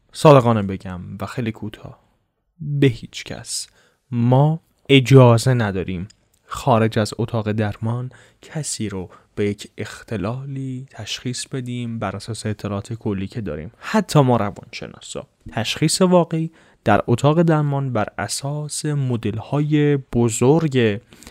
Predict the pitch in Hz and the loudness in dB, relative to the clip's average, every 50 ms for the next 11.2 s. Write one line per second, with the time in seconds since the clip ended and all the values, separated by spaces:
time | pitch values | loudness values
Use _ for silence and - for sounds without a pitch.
0 | - - - - - 110 110 107 101 98 98 98 98 98 98 95 98 101 - - | -20 -20 -20 -10 -4 -2 0 0 0 -2 -4 -4 -6 -8 -8 -10 -10 -10 -6 0
1 | - 143 127 110 117 110 107 - - - - 151 151 151 - _ - 120 120 120 | 4 4 4 4 2 -2 -2 -4 -8 -10 -8 -8 -8 -8 -8 _ 2 4 4 6
2 | 113 110 107 107 - - - 104 101 - - - 165 156 - _ - 123 117 110 | 4 2 -2 -4 -6 -8 -6 -6 -8 -6 -6 -6 -6 -6 -8 _ 0 2 2 2
3 | 107 107 107 110 - - 113 101 98 107 - - - - 139 143 143 139 139 123 | 2 0 -4 -4 -4 -4 -4 -4 -4 -6 -8 -6 -4 -2 -2 0 0 0 -2 -2
4 | 120 123 120 123 127 127 127 127 127 - - 117 - - - 110 104 104 104 110 | 0 0 0 0 0 -2 -2 -4 -4 -6 -6 -6 -6 -4 -4 -4 -2 -2 0 0
5 | 127 139 139 143 123 107 101 104 101 - - 98 98 92 - - - 104 73 80 | 0 2 2 2 2 2 0 -2 -2 -2 0 0 0 0 -2 -4 -8 -8 -8 -8
6 | 104 - - - - - - - - 113 - - 80 - - _ - - 160 147 | -10 -10 -10 -10 -10 -10 -8 -8 -8 -10 -10 -12 -16 -20 -20 _ 2 6 6 6
7 | 139 165 175 185 180 165 156 151 147 151 160 170 170 160 - 165 156 - - 156 | 8 8 6 8 8 6 6 6 6 6 6 4 4 2 2 0 0 4 6 8
8 | 135 135 139 143 143 147 147 147 - - - 131 123 113 110 104 98 - 113 113 | 10 10 10 8 6 6 2 0 -4 0 4 4 6 6 4 2 0 -2 0 0
9 | 123 127 127 123 123 123 117 107 113 117 110 117 113 113 107 113 107 104 107 110 | 0 0 0 0 0 0 0 0 0 0 0 0 -2 -2 -2 -2 -2 -2 -4 -4
10 | 104 104 110 101 104 104 101 - 107 101 92 90 92 90 92 107 123 135 139 139 | -2 -2 -2 0 -2 -2 -2 -2 -2 -2 -2 -2 -4 -4 -2 0 0 0 0 -2
11 | 135 131 131 | -4 -6 -8